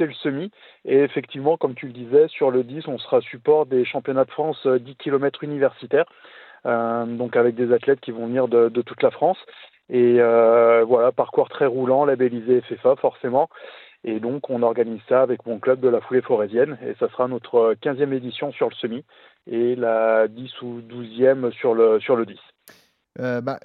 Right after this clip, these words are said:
Speaker 2: parle-nous justement, euh, de la densité. Vous attendez combien de coureurs sur le semi et sur le dix ?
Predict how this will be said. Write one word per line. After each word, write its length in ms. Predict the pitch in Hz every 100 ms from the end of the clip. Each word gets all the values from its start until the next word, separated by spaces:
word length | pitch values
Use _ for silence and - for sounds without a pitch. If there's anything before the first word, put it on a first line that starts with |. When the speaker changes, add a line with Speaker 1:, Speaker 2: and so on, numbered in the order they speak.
| 131
Speaker 2:
parle-nous 260 | 170 196
justement, 560 | 185 185 - 190 202 190
euh, 160 | 165 151
de 80 |
la 80 | 156
densité. 500 | 156 175 - 170 233
Vous 140 | 226 170
attendez 260 | 156 170
combien 220 | 160 185 180
de 40 |
coureurs 320 | - 170 190 175
sur 120 | 156
le 60 |
semi 320 | - 160 165 170
et 80 |
sur 140 | 143 147
le 100 | 139
dix ? 340 | 139 143 -